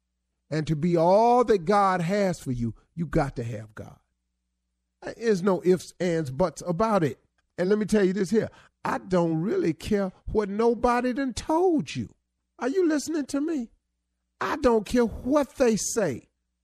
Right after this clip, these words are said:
Don't get this thing twisted. They got these people out here talking about they Illuminatis and all this here. Man, don't, don't listen to me.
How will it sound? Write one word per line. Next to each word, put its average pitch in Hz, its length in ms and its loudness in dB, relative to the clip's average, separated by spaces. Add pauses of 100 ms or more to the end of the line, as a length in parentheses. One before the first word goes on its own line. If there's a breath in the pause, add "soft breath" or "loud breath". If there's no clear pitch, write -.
(120)
Don't 277 180 4
get 247 220 2
this 240 160 0
thing 226 320 4
twisted. - 520 -2 (420)
They 240 80 -4
got 220 200 0
these 214 220 0
people 214 360 2
out 208 200 4
here 214 120 2
talking 196 340 -2
about 202 200 0
they 196 140 0
Illuminatis 170 1000 0
and 135 80 -4
all 175 300 2
this 185 180 -2
here. 202 120 2
Man, 226 320 -2
don't, 226 260 0
don't 220 200 0
listen 233 280 0
to 226 80 2
me. 196 400 0